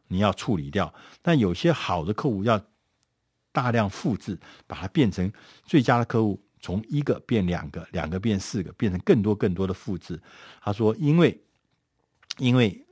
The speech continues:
呃，根据八十二十原理是说，八，百分之八十的利润通常是来自你百分之二十的产品或是服务，所以你要把那个关键的二十做得更大更强。呃，同时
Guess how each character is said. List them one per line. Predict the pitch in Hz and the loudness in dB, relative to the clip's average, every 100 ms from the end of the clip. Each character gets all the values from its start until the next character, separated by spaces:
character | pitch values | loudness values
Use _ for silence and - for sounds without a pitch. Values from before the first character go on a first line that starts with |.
| _ | _
呃， | - 85 82 | -6 -6 -4
根 | - 120 | -2 0
据 | 120 | -2
八 | 104 117 | 0 0
十 | 113 | 2
二 | 101 | 0
十 | - 82 | 0 -4
原 | 90 | -2
理 | 90 | -4
是 | 78 | -6
说， | 90 90 90 - - - _ - | -6 -6 -6 -10 -20 -20 _ 2
八， | 139 135 139 - | 2 2 -2 -2
百 | - | 0
分 | 120 131 | 2 0
之 | 131 | 2
八 | 127 131 | 2 0
十 | - 98 | 0 0
的 | 98 | 0
利 | 110 | 2
润 | 98 92 87 | 0 -2 -2
通 | 117 110 | -2 -2
常 | 110 87 | -2 -4
是 | |
来 | 82 76 | -6 -6
自 | 85 98 | -4 -4
你 | 87 | -4
百 | - 73 | -4 -8
分 | - 87 | -6 -6
之 | 85 - | -6 -6
二 | - 98 | 0 -2
十 | - - | -2 -10
的 | 80 87 | -8 -10
产 | - 82 85 | -8 -8 -6
品 | 78 76 _ | -8 -12 _
或 | - 87 | -10 -10
是 | - 71 | -10 -18
服 | - 69 78 | -18 -14 -12
务， | 80 _ - - | -12 _ -20 -18
所 | - 92 | -6 -2
以 | |
你 | 85 | 2
要 | 110 | 0
把 | - | 0
那 | 92 | -4
个 | 98 | -4
关 | - 120 120 | 0 0 2
键 | 107 | 0
的 | 92 | -2
二 | 107 82 | -4 -6
十 | - 78 - _ _ | -6 -14 -14 _ _
做 | - 90 | -4 -2
得 | 82 | -4
更 | - 107 87 | -2 -2 -2
大 | 87 82 | -8 -10
更 | - 87 | -8 -6
强。 | 71 69 76 _ - - - - _ | -8 -14 -20 _ -20 -20 -20 -20 _
呃， | - 113 | -2 -2
同 | 107 120 | 2 0
时 | 147 123 139 | 0 2 0